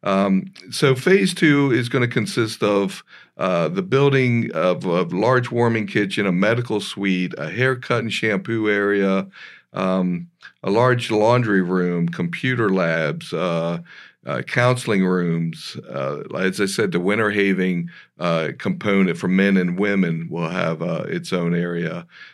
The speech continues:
There's gonna be an outdoor patio area on the ground floor. Um, the second floor will consist of, uh, transitional bedrooms. Approximately twenty of those will be upstairs. There will be staffing offices, counseling and tutor rooms,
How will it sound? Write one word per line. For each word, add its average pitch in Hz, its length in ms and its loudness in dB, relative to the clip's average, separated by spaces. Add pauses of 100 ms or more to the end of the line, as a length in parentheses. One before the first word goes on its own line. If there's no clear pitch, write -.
(100)
There's 98 260 2
gonna 117 180 0
be 101 120 2
an 95 100 2
outdoor 98 420 0
patio 95 560 0
area 78 420 -2
on 82 120 -4
the 85 80 -4
ground 85 360 -6
floor. 80 500 -8 (380)
Um, 87 540 -2 (680)
the 120 60 -8
second 180 400 0
floor 160 400 2
will 139 240 2
consist 127 540 -2
of, 127 240 2
uh, 95 400 4
transitional 113 720 0
bedrooms. 92 680 0
Approximately 101 760 0
twenty 107 340 0
of 95 160 2
those 95 300 2
will 92 80 -6
be 85 160 -2
upstairs. 95 880 -2 (480)
There 98 80 0
will 92 80 2
be 85 180 -2
staffing 110 560 -2
offices, 104 840 -2
counseling 113 680 -4
and 90 140 -2
tutor 117 320 -2
rooms, 104 720 -4